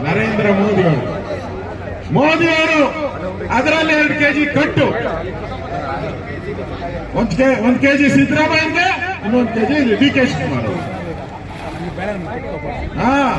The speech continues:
ಕಾಕಾ ಪಾಟೀಲ್ ನಿನ್ಗೂ ಫ್ರೀ, ಮಾದೇವಪ್ಪ ನಿನ್ಗೂ ಫ್ರೀ ಅಂದ್ರು.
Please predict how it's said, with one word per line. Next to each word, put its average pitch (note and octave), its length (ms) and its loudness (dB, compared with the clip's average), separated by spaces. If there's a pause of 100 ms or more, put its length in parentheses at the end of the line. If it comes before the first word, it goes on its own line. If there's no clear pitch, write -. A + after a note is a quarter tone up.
(120)
ಕಾಕಾ D4+ 380 2
ಪಾಟೀಲ್ D4+ 560 2
ನಿನ್ಗೂ D4 400 4
ಫ್ರೀ, D#4+ 280 4 (300)
ಮಾದೇವಪ್ಪ D#4 560 2 (100)
ನಿನ್ಗೂ D4+ 380 2
ಫ್ರೀ D#4 200 4
ಅಂದ್ರು. D4 640 2